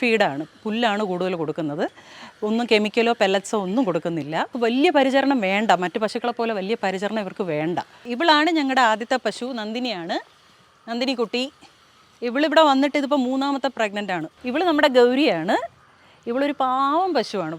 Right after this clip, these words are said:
വളരെ പാവമാണ്. ആരും അടുത്ത് ചെന്നാലും ഒന്നും ചെയ്യില്ല, ഒരു സാധുവാണ്. ഇവളിപ്പോൾ അഞ്ച്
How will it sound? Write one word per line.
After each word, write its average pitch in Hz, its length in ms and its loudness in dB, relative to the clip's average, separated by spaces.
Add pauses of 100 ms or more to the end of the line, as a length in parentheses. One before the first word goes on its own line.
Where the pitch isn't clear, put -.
വളരെ 269 460 0
പാവമാണ്. 208 420 0 (220)
ആരും 269 260 -4 (400)
അടുത്ത് 226 240 0
ചെന്നാലും 233 360 0
ഒന്നും 233 220 -4
ചെയ്യില്ല, 208 240 -4
ഒരു 226 120 -10
സാധുവാണ്. 220 600 -4 (280)
ഇവളിപ്പോൾ 269 380 -2
അഞ്ച് 233 160 -4